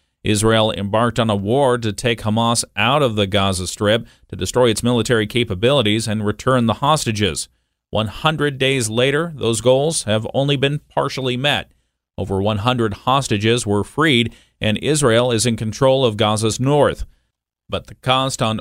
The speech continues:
ordinary Gazans has been tremendous. Twenty-four thousand dead, one point seven million Gazans displaced, and far too little aid arriving each day. Now it appears the Gaza war is fueling attacks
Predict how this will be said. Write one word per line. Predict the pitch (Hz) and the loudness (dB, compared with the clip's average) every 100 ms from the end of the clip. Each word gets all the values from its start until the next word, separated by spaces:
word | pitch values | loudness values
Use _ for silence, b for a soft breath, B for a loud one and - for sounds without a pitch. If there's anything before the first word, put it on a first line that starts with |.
| - | -2
ordinary | 123 131 117 117 113 104 | 0 2 2 2 2 2
Gazans | 107 123 131 110 113 | 2 2 2 0 -2
has | 101 110 117 117 | -2 0 0 0
been | - 123 117 | 0 -2 -2
tremendous. | - 120 113 113 123 151 104 76 - | -2 -2 -2 0 0 0 -2 -4 -8
Twenty-four | - 131 139 123 131 | -4 -2 0 0 -2
thousand | 117 - 131 131 127 110 101 | -2 0 0 0 -2 -4 -2
dead, | 107 123 143 b b b - | 0 2 0 b b b -6
one | 98 117 | -4 -2
point | 113 101 | -4 -2
seven | - 131 123 104 | 0 0 2 2
million | 110 131 117 104 | 2 2 2 2
Gazans | 107 113 123 113 110 92 | 2 2 2 0 -2 -2
displaced, | 107 98 - 120 135 - | -2 -4 0 2 2 0
and | 117 107 | -2 -2
far | - 143 139 | -2 0 0
too | 135 143 | -2 -4
little | 120 117 160 117 110 | 0 2 2 2 -2
aid | 135 156 131 107 | -2 0 0 0
arriving | 104 113 120 117 113 | 0 0 0 0 -2
each | 110 - | -4 -4
day. | 135 143 104 - _ _ _ _ | 0 0 -2 -6 _ _ _ _
Now | - 95 | -2 0
it | 101 | 0
appears | 98 117 110 104 | 0 0 0 -2
the | 98 | -4
Gaza | 104 110 110 107 | 0 0 0 0
war | 98 107 131 113 113 | 0 2 4 4 2
is | 104 - | 0 -2
fueling | - 123 123 | -4 -2 -2
attacks | 110 - 123 120 | -4 -4 -2 -2